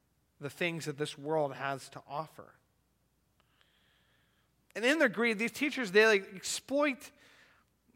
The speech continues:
the people of God with stories that they have made up in order to gain from them, in order to take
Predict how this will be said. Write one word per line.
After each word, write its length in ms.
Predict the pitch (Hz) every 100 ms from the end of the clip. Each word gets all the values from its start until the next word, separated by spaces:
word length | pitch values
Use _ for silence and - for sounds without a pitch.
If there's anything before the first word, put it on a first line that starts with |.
| 160
the 80 | 156
people 260 | 175 262 226
of 80 | 175
God 280 | 208 220
with 100 | 196
stories 500 | - - 247 240 196
that 140 | 180 170
they 120 | 202
have 160 | 208 185
made 240 | 190 185
up 300 | 196 170 - - - _ _ _ _ _ _ _ - - _ _ _ _ _ _ _ -
in 80 | 196
order 220 | 202 208
to 160 | -
gain 760 | 185 147 196 208 208 190 156 135 - -
from 300 | - 151 139
them, 200 | 131 120 123 _ 170
in 60 |
order 180 | 180 190
to 140 | 175
take 540 | 165 - 220 220 -